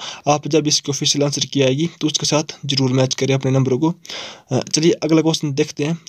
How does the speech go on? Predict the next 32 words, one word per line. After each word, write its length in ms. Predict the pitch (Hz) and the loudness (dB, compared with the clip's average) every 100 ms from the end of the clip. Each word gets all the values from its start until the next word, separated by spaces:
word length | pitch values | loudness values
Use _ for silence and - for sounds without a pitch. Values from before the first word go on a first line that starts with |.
| - | -10
तो 80 | |
अगला 120 | 143 143 | -2 0
क्वेश्चन 260 | 143 147 | 2 0
दोस्तों 280 | 135 135 156 | 0 0 0
आपकी 180 | 147 139 | 0 -2
स्क्रीन 340 | - - 127 | -2 -2 -4
पर 200 | 127 160 180 - - - - _ - | -2 -6 -6 -10 -12 -14 -18 _ -2
फिफ्टी 340 | 147 - 160 - | 0 2 0 2
नाइन। 500 | 139 131 127 117 117 - _ | 0 4 4 2 -2 -8 _
तो 80 | - - | -6 0
इस 140 | 165 | 2
क्वेश्चन 280 | - 165 160 | 2 0 0
का 100 | 147 | 0
राइट 180 | 143 151 | 0 0
आंसर 200 | 147 143 | -2 0
क्या 120 | 160 | 2
होगा 140 | 156 139 | 2 2
दोस्तों? 280 | 139 - | -2 -4
तो 100 | 170 | -2
इस 100 | 156 | -2
क्वेश्चन 260 | - 143 151 | 0 0 0
का 80 | 139 | 2
राइट 160 | 135 | 2
आंसर 220 | 143 143 131 | 2 0 -2
होगा 240 | 135 165 _ - - | -4 -6 _ -14 -4
ऑप्शन 160 | 143 147 | 0 4
नंबर 220 | 139 135 - | 4 2 -2
ए 200 | 135 143 170 _ - | 0 0 0 _ -10
यहाँ 120 | 139 131 | -6 -2
पे 120 | 156 | -2
करेक्ट 360 | 156 139 135 | 2 0 4
आंसर 280 | 143 139 156 | 2 2 0